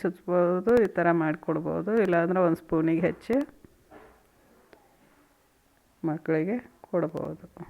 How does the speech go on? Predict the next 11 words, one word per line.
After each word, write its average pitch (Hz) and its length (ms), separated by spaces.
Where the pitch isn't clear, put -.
ನೋಡ್ರಿ, 170 320
ಬಾಯಾಗ 170 400
ನೀರು 170 300
ತರಿಸುವಂಥ 165 540
ಹುಣಸೆ 170 380
ಹಣ್ಣಿನ 165 260
ಜಿಗಳಿ 170 300
ಮನೆಯಲ್ಲಿ 160 540
ರೆಡಿ 185 320
ಆಯಿತು. - 280
ಹುಣಸೆ 175 420